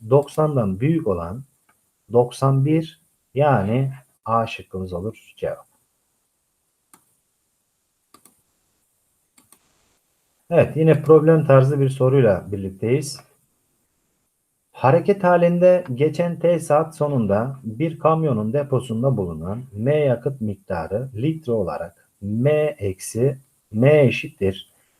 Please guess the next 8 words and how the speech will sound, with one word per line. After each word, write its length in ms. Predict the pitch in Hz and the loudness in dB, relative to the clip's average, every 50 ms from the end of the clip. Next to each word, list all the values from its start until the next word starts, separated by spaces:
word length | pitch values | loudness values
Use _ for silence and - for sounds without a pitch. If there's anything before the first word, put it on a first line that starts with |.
| _ _ - | _ _ -4
elli 300 | 110 117 127 143 151 170 | -2 0 0 0 0 -2
üç 180 | 175 175 - | -4 -2 -4
eksi 280 | 104 104 - - - 120 | -4 -4 -4 -6 -8 -4
altı 420 | - 120 123 120 123 - - - | 0 0 0 0 0 -2 -4 0
T 220 | - 101 90 92 107 | 0 0 0 4 4
bağıntısıyla 720 | 127 135 131 117 - - - - - 95 101 135 143 131 | 6 6 6 4 2 -4 -10 -8 -4 0 2 2 4 4
belirlidir 540 | 131 123 120 123 120 120 117 - 87 80 76 | 4 4 4 4 4 2 2 0 -2 -6 -6
demiş. 340 | 71 - - - - - | -10 -14 -18 -20 -20 -20